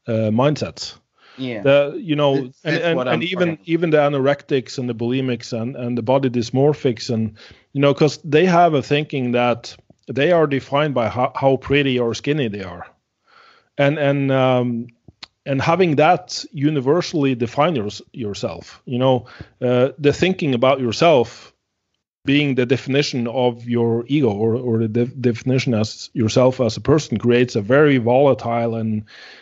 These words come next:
Speaker 1: and sensitive structure.
Speaker 2: Mm.
Speaker 1: So, so, um, anytime you defy that rule or break that rule, 'cause, um,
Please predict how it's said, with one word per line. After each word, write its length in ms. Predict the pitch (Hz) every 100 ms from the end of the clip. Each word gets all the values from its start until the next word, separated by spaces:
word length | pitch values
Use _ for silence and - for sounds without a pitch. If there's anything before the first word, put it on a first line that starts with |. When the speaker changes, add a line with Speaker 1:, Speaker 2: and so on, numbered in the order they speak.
| _
Speaker 1:
and 220 | 120 117
sensitive 800 | 110 - 165 - 113 110 104 104 -
structure. 520 | - 135 143 - - - _ _ _ _ _ _ _ _
Speaker 2:
Mm. 200 | 95 82
Speaker 1:
So, 380 | 143 135 139 -
so, 460 | 131 151 139 139 135
um, 480 | 127 123 120 113 - - _ _ _
anytime 640 | 147 170 190 165 156 147 147
you 520 | 185 139 147 139 135 - _ 131
defy 420 | 123 - 147 170
that 240 | 147 113
rule 240 | 113 120 117
or 60 |
break 580 | 110 117 139 160 - - 135
that 220 | 127 117
rule, 360 | 127 160 120
'cause, 500 | 98 127 107 - - _ 156 147 190 156
um, 560 | 135 139 123 117 107